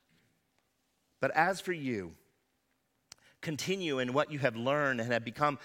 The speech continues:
convinced of, because you know those from whom you learned it, and how from infancy you have known the Holy Scriptures, which are able to make you wise for salvation through faith in Christ Jesus."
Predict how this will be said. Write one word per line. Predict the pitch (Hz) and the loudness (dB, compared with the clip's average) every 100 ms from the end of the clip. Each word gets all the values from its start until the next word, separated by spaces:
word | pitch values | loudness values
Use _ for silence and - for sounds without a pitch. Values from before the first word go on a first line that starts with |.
| - - | -16 -6
convinced | 151 139 165 135 - | -2 0 0 -2 -2
of, | 113 | -2
because | 104 - 151 - - | -2 -2 -2 -2 -14
you | 139 170 202 | -6 -2 -2
know | 175 165 180 190 180 127 95 - _ _ _ _ _ _ _ _ _ _ | -2 2 2 4 2 0 -4 -12 _ _ _ _ _ _ _ _ _ _
those | - 123 151 147 131 | -6 -2 0 -2 -4
from | - 135 120 | -6 -6 -6
whom | - 147 135 | -8 -6 -4
you | 123 | -4
learned | 113 120 131 101 | -2 -2 -2 -6
it, | 85 76 - _ _ _ _ _ - - | -12 -18 -20 _ _ _ _ _ -20 -2
and | 156 | 4
how | 175 175 | 4 4
from | 175 170 | 0 -2
infancy | 196 202 175 156 - 143 | -2 0 -2 -2 -2 0
you | 147 | 2
have | 147 139 | 2 2
known | 151 185 208 | 0 0 0
the | 165 | 0
Holy | 160 165 | 2 0
Scriptures, | 170 - 226 226 - 156 131 127 - - - - _ _ _ _ _ _ | 0 0 -2 -2 -2 0 0 -4 -14 -16 -16 -18 _ _ _ _ _ _
which | 170 175 | -2 2
are | 170 | 2
able | 185 214 180 | 2 2 0
to | 170 | 0
make | 165 185 | 2 2
you | 151 | 0
wise | 151 151 165 175 170 | 2 4 6 4 2
for | - | -4
salvation | 143 139 131 143 139 135 | 2 2 4 0 0 -6
through | 123 123 | -4 -2
faith | 127 117 | -2 -2
in | 117 | -6
Christ | 107 110 101 - | -4 -2 -2 -8
Jesus." | 98 87 78 - - | -10 -10 -12 -14 -18